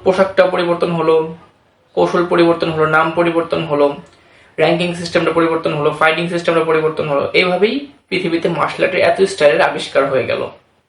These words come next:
এখন কেউ সিতোরিয়াতে একরকম করে প্যাক-, ডিফেন্স করতেছে,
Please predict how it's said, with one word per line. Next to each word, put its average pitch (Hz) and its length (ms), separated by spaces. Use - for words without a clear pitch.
এখন 175 260
কেউ 185 260
সিতোরিয়াতে 175 540
একরকম 156 460
করে 147 200
প্যাক-, - 440
ডিফেন্স 143 300
করতেছে, - 440